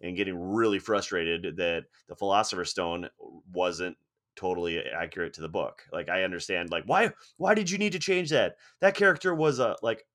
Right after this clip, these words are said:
a guy or instead of a girl," or, like, whatever that looked like. I don't know. <laughs>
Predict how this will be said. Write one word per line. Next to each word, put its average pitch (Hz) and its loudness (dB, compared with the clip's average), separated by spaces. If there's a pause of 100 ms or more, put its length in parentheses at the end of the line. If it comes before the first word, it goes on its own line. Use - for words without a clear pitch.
(120)
a 113 -2
guy 110 6
or 110 4
instead 120 -2
of 113 0
a 113 -2
girl," 127 0
or, 90 0
like, 95 0
whatever 98 2
that 78 2
looked 82 -4
like. 85 -4 (320)
I 98 2
don't 80 -4
know. 71 -10 (300)
<laughs> 147 -6